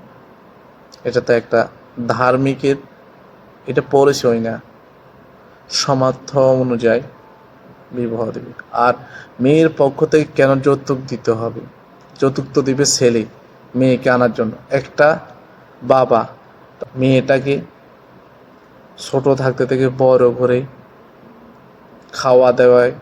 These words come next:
মানুষ করে শিক্ষিত বানায়, তোমার কাছে মেয়েটা দিল, আর তুমি উল্টা আমাদের বাংলাদেশে নিয়ে উল্টা তুমি টাকাটা নিবা মেয়েদের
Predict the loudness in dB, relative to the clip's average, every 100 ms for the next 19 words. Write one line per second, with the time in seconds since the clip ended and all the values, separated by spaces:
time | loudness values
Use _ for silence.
0 | -14 -4 0 0 -2 -2 -2 -2 -4 -6
1 | -4 0 2 2 2 0 -6 -20 -20 -20
2 | -20 -20 -20 -20 -8 0 2 2 2 2
3 | 2 0 2 0 0 -2 0 -2 -2 0
4 | 0 -2 -12 -20 -20 -4 -2 0 2 2
5 | 0 -4 0 2 2 0 2 2 2 2
6 | 0 -2 2 0 0 2 2 2 2 0
7 | 2 2 0 0 0 0 -6 -12 -18 -20
8 | -20 -6 0 2 2